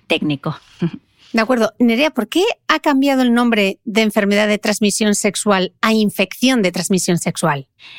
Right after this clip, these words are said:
Speaker 1: Em, pues es, es muy interesante este cambio. De hecho, muchos profesionales todavía no, no lo han hecho. <laughs> Y, y es muy interesante porque el término enfermedad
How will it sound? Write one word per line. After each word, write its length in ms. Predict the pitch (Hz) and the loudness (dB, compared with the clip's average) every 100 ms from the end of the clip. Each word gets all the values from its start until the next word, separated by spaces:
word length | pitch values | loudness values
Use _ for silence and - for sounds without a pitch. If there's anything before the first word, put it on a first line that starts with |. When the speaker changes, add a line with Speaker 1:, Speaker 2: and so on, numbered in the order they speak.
| - - - - - | -14 -12 -12 -8 -2
Speaker 1:
Em, 420 | 233 226 220 214 | 0 2 0 -2
pues 240 | - 220 - | -2 -4 -2
es, 240 | 226 - | -6 -4
es 160 | 226 214 | -4 0
muy 160 | 277 | 0
interesante 500 | 320 320 311 311 302 | 2 0 0 0 -2
este 220 | 311 - 294 | -2 -4 -2
cambio. 340 | 311 370 392 | -2 0 0
De 80 | 254 | -2
hecho, 240 | 240 269 | -2 -2
muchos 240 | 262 240 240 | -2 -4 -4
profesionales 480 | 254 247 240 247 | -2 -2 0 0
todavía 400 | - 247 220 226 | 0 0 0 0
no, 300 | 233 233 226 | 0 0 0
no 100 | 220 | 2
lo 60 | 226 | 2
han 100 | 214 | 2
hecho. 240 | 240 - 277 | -2 -2 -4
<laughs> 840 | 330 220 196 - 311 381 359 277 | -2 0 -2 -2 -6 -4 -4 -6
Y, 480 | - 262 262 247 240 - | -2 0 2 0 -2 0
y 100 | 240 | -2
es 140 | 226 | 0
muy 100 | 285 | 0
interesante 460 | 320 294 294 285 330 | 0 -2 -2 -2 -2
porque 240 | 247 226 | -2 -2
el 80 | 214 | 0
término 420 | 220 254 302 294 | 0 0 0 0
enfermedad 680 | 269 - 247 247 240 285 320 | 0 -2 -2 0 0 2 0